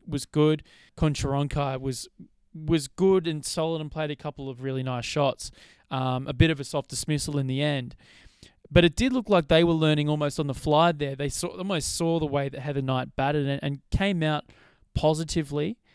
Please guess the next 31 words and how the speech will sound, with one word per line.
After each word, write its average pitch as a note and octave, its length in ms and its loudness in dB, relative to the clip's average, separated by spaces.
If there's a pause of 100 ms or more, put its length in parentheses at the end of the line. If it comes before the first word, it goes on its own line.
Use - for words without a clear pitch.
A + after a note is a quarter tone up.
(240)
Um, D#3 300 4
and, E3+ 180 0
and F3+ 140 0
today G3+ 300 0
was G#3+ 160 -4
all F#3 120 0
about D#3 220 0
new D3 200 -4
things C#3+ 300 -8
for - 80 -16
Thailand C3+ 480 -4
again. C3 320 -6
You C3+ 80 -10
know, C3+ 240 -6 (300)
uh, C3+ 260 0
for D#3 220 0 (240)
Chanton, D3+ 640 -2 (220)
she E3+ 260 0
was D#3 120 0
able E3+ 220 2
to D3+ 120 -8
go D#3+ 160 4
down C#3+ 200 0
the C3 80 -6
track D3 300 -2
a D#3 60 -6
couple - 280 -8
of C3 60 -8
times, C#3 400 -6
but C#3 180 -14
then, C#3+ 340 0